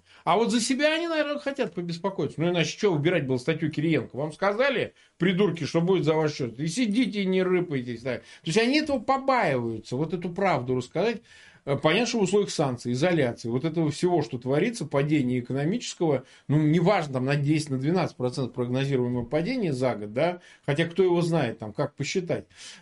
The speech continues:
А, но это же всё будет компенсировано за счёт вот этих самых, э, сограждан, всего этого населения, которое до конца не осознают, как связаны вот эти все имперские проекты с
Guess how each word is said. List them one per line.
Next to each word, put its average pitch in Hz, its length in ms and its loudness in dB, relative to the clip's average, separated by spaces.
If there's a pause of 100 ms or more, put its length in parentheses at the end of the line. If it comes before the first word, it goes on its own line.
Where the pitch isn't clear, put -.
(100)
А, 147 560 2
но 190 180 4
это 202 240 2
же 170 180 2
всё 175 380 0
будет 135 300 -4
компенсировано 139 720 0
за 143 180 0
счёт 175 540 0
вот 123 220 -4
этих 151 280 -6
самых, 127 400 -6 (640)
э, 120 1120 -4
сограждан, 156 600 0
всего 160 340 0
этого 117 300 -4
населения, 196 600 -2
которое 165 580 -2 (280)
до 147 140 2
конца 247 400 2
не 240 120 2
осознают, 220 520 0
как 170 220 -2
связаны 185 640 0
вот 165 160 -2
эти 175 220 -2
все 175 400 -2 (160)
имперские 165 600 0
проекты 180 600 0
с - 160 -10